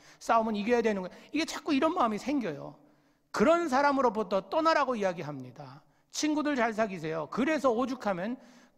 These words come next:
친구 따라 강남 간다는 말이 나왔겠어요. 그만큼 영향력이 있다는 것입니다.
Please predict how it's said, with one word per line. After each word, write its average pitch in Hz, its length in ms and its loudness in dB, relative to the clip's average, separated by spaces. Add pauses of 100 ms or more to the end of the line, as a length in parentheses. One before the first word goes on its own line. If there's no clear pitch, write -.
(220)
친구 311 300 -2
따라 262 200 2
강남 220 320 -2
간다는 196 320 -2
말이 156 200 -6
나왔겠어요. 131 560 -16 (760)
그만큼 277 420 2
영향력이 226 520 0
있다는 202 320 -6
것입니다. 151 600 -14